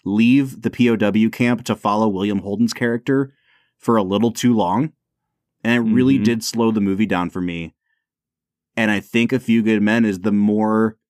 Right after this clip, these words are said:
Speaker 1: compulsively rewatchable movie. And so I'm
Speaker 2: Yeah.
Speaker 1: moving that one on.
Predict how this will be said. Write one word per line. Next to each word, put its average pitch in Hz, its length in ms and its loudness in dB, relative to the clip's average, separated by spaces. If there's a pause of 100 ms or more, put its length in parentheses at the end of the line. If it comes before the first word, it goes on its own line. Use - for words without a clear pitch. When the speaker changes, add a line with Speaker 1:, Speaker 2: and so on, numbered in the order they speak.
(160)
Speaker 1:
compulsively 104 1160 -2 (260)
rewatchable 92 1000 0
movie. 87 480 -4 (180)
And 98 200 -2
so 101 280 -2
I'm 196 200 0
Speaker 2:
Yeah. 101 120 2
Speaker 1:
moving 95 180 0
that 87 140 -2
one 90 120 -4
on. 87 200 -4